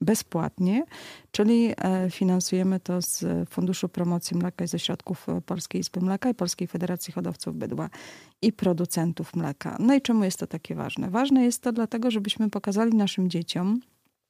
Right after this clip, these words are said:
a też i my często jako dorośli potrzebujemy też tej edukacji,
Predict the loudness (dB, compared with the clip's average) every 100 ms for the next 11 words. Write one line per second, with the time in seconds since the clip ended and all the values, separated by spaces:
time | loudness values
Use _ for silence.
0 | _ -12 -4 -2 2 0 0 -2 -2 -4
1 | 4 4 6 4 4 0 2 2 2 0
2 | -2 -4 -4 -2 0 0 0 -2 -4 -2
3 | -4 -4 -6 -4 -2